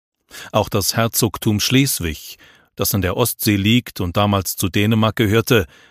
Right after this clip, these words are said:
war in diese Kriege verwickelt. Auf der Straße zwischen Stralsund und Schleswig marschierte Napoleons Armee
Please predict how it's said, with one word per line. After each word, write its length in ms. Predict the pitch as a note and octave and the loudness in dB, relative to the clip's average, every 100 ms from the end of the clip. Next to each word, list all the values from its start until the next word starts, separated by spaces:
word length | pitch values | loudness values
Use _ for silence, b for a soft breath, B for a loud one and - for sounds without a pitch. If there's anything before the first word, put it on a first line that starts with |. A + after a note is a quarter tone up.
| b | b
war 180 | - C3+ | -2 0
in 100 | C#3+ | 0
diese 280 | A#2+ B2 B2+ | 0 2 2
Kriege 380 | - A2 F#2+ G2 | 0 0 0 0
verwickelt. 720 | - G#2 F2 - C#2 - - _ _ _ _ _ _ _ _ _ _ _ B B B | -2 -2 -2 -6 -10 -14 -16 _ _ _ _ _ _ _ _ _ _ _ B B B
Auf 140 | C3 | 0
der 120 | - D3+ | 4 2
Straße 500 | - C3+ F3 F3 D3 | 4 2 4 2 2
zwischen 400 | - C3+ - A2+ | 0 2 2 2
Stralsund 720 | - A2+ G#2+ F2+ A#2 D#3 A#2+ | 2 2 2 4 2 4 2
und 140 | G2 | 0
Schleswig 600 | - A2 G#2+ - C3 - | 2 2 2 0 -4 0
marschierte 440 | A#2 A2 D#3+ D#3 C3 | 0 2 2 2 2
Napoleons 680 | G#2+ - C3+ C#3 C3+ - | 2 4 2 4 2 2
Armee 480 | A#2 G2+ G#2+ C3+ | 0 2 4 4